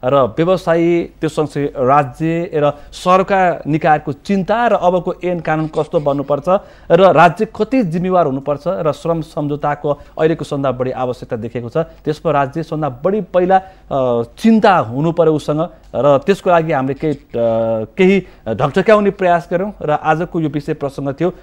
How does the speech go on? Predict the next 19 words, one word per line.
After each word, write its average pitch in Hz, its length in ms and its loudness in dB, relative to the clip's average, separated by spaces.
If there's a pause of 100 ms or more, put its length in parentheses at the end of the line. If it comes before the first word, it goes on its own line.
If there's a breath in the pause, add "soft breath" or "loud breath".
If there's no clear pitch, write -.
(120)
वैदेशिक 151 460 0
रोजगारमा 135 400 -2
देखिएको 120 460 -6 (160)
समस्या। 143 460 0 (220 loud breath)
आजको 208 300 8
छलफलमा 180 420 2
सहभागी 135 540 2
हुनुहुन्थ्यो 131 560 -2 (260 loud breath)
अन्तर्राष्ट्रिय 175 560 4
सम्बन्ध 170 380 0
तथा 160 240 2
श्रम 151 260 -2
समितिका 165 500 -4
सभापति 127 580 -2
जेबी 131 300 -2
टुरे 120 400 -6 (220 soft breath)
खड्की, 143 320 0
त्यसै 160 240 -4
गरी 165 160 6